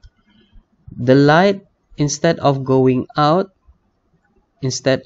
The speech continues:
of arah border, ia masuk ke dalam. Kalau ia sudah masuk dalam sini, once it enters this region area glass, they call it the total internal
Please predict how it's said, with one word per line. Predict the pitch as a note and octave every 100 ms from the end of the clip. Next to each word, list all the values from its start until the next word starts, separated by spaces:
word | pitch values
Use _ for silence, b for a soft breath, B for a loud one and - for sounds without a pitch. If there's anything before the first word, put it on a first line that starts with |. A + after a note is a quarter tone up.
| -
of | B2+ B2+ - -
arah | - B2 B2
border, | A#2+ A#2+ B2 C#3+ G3 -
ia | B2 A#2+
masuk | A#2 - -
ke | B2
dalam. | G2+ G2+ C#2+ A#2 B2 - A#2 _ _ b b b _ _ _ _ _ - -
Kalau | C3+ D3+ E3+
ia | E3
sudah | D3+ D3
masuk | C#3+ C#3+ -
dalam | C#3 C3 C3
sini, | C3 - B2+ B2+
once | B2+ C3+ C#3 -
it | C3 - _
enters | D#3+ E3 D#3+ - D#3+ D#3 -
this | B2+ B2+ - -
region | B2 A#2+ B2 A#2+
area | - A2+ A2+
glass, | A2+ A2+ A2+ A#2 D3+ - -
they | A2+ A2+ -
call | - - A#2+ A#2+
it | A#2+ -
the | A2+ G#2+ G#2+ A2 A#2 B B B -
total | D#3 D#3 - D#3+ D#3+ -
internal | B2+ B2 A#2+ B2 B2 A#2+ A#2+